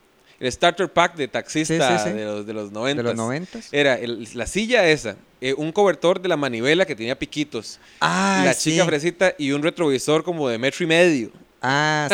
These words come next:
Speaker 2: sí, sí, sí, sí, sí.
Speaker 1: <laughs> Que tenía unas calcomanías del Tosti a veces ahí. La,
Speaker 2: Sí.
Speaker 1: una, una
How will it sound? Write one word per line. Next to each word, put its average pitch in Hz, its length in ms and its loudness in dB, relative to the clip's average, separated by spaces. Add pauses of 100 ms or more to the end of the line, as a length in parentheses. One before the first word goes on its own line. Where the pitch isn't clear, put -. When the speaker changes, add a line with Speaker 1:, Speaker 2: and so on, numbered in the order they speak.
Speaker 2:
sí, 151 160 0
sí, 147 220 -4
sí, 147 180 -4
sí, 143 220 -6
sí. 143 220 -6
Speaker 1:
<laughs> - 20 -12
Que 135 100 -2
tenía 127 160 -4
unas 160 140 -4
calcomanías 160 440 -2
del 151 200 -2
Tosti 156 420 0
a 110 60 0
veces 156 260 0
ahí. 165 180 0
La, 139 120 0
Speaker 2:
Sí. 160 60 2
Speaker 1:
una, 147 200 4
una 156 280 0